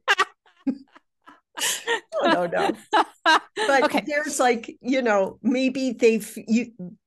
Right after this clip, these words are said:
Speaker 1: they just have this fear of abandonment, so they wanna make
Speaker 2: Yeah.
Speaker 1: lots of lunch dates, you know, and we
Speaker 2: Yes.
Speaker 1: don't have time.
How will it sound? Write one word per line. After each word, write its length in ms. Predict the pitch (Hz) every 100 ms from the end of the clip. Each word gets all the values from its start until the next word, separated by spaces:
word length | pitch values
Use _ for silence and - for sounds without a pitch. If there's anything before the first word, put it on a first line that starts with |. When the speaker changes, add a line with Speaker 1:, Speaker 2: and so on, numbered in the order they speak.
| _
Speaker 1:
they 160 | 240 208
just 280 | 247 254 247
have 220 | 226 190
this 220 | 208 196
fear 420 | - 240 240 226
of 120 | 220 185
abandonment, 880 | 196 185 180 214 233 240 262 269 -
so 240 | - 226
they 140 | 220
wanna 320 | 214 214 208 226
make 240 | 214 208
Speaker 2:
Yeah. 60 | 185
Speaker 1:
lots 320 | 202 269 254
of 80 | -
lunch 380 | 220 220 254 -
dates, 440 | 233 190 226 -
you 140 | 226 294
know, 140 | 294
and 80 | 311
we 40 | 330
Speaker 2:
Yes. 260 | 214 - -
Speaker 1:
don't 200 | 262 247
have 220 | 208 -
time. 600 | - 226 214 175 180 339